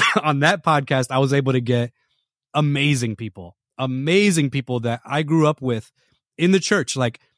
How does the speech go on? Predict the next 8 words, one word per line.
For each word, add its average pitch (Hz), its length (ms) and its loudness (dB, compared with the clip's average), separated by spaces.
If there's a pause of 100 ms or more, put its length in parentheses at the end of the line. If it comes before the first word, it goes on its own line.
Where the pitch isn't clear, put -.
(100)
K 151 140 0
J 143 160 0
five 107 320 -8
two, 165 480 2 (500)
um, 123 460 0 (640)
Cool 160 300 2
Carl, 160 640 4 (540)
um, 120 520 0